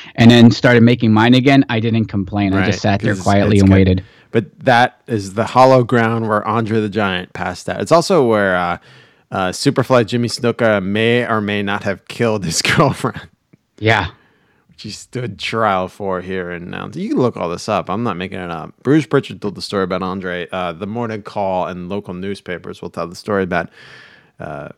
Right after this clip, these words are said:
Speaker 2: Superfly. Uh, but yeah, the, the Samoans have a rich history
Speaker 1: Or
Speaker 2: here.
Speaker 1: we can have Jimmy do it.
Speaker 2: Yeah, that's true, Jimmy. Yeah, we, we, we know a lot of people. Uh, so I, I learned something from Dave this weekend.
Speaker 1: Ah!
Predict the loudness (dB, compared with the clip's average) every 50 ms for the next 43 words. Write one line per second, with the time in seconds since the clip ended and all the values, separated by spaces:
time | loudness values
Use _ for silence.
0 | _ _ _ _ -14 -10 -8 -6 -6 -8 -8 -6 -4 -4 -4 -4 -2 0 0 0
1 | 0 -2 -2 0 2 2 2 2 2 0 0 0 0 0 2 2 2 0 0 0
2 | 0 2 4 4 4 4 4 2 0 0 0 0 0 2 0 0 0 -2 -4 -6
3 | -6 -6 -6 -2 2 4 6 6 6 6 6 4 4 4 4 2 0 -2 -2 0
4 | 0 0 0 -2 -4 -4 -4 -6 -8 -12 _ _ _ _ _ _ _ _ _ _
5 | _ _ _ _ _ _ _ _ _ _ _ _ -20 _ _ 2 4 6 6 6
6 | 4 0 -4 -6 -6 -6 -8 -8 -12 -14 -14 -12 -12 -8 -2 0 0 2 2 0
7 | -2 -6 -8 _ _ _ _ 0 2 2 4 4 4 4 4 4 2 2 0 -4
8 | -6 -4 -4 -4 -4 -4 -6 _ -14 -16 -14 _ -6 -2 0 0 0 0 _ 2
9 | 2 2 4 4 4 4 4 4 2 0 -2 -2 -2 -2 -2 -2 -4 -4 -4 -6
10 | -10 -12 _ _ _ _ _ _ _ _ -14 -8 -6 -4 -4 -4 -6 -4 0 0
11 | 2 2 0 -2 -4 -8 -12 -12 -10 -10 -10 -10 -8 -10 -12 -12 -14 -14 -18 -20
12 | -20 _ _ _ _ _ _ -20 -20 _ _ _ _ _ _ _ _ 4 6 8
13 | 8 10 10 10 12 12 12 10 10 8 6 4